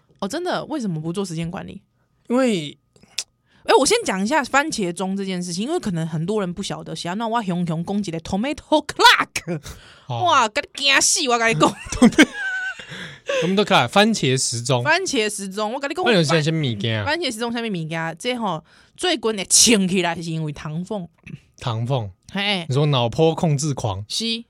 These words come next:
Speaker 1: 唐凤先生。
Speaker 2: 嘿。
Speaker 1: 哎，小姐啊，哈，
Speaker 2: 哦。
Speaker 1: 是的，是的。好，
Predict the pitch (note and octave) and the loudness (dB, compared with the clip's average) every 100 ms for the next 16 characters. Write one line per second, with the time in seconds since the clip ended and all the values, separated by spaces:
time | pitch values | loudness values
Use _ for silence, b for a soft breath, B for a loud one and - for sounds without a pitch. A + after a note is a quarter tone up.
0 | _ - E3 F#3+ A3 G3 D#3+ E3+ E3 E3 | _ -8 -6 -4 -4 -4 -4 -4 -4 -6
1 | F3+ _ B2+ A#2 G2 - - G3+ G3+ G3 | -8 _ -4 -2 -2 -8 -10 -6 -6 -4
2 | G3+ E3+ - _ _ G3 E3+ E3+ E3+ E3+ | -6 -8 -14 _ _ -4 -2 -2 -4 -4
3 | E3+ D#3+ D#3+ D#3 - B B B - G3+ | -4 -6 -6 -8 -10 B B B -4 -4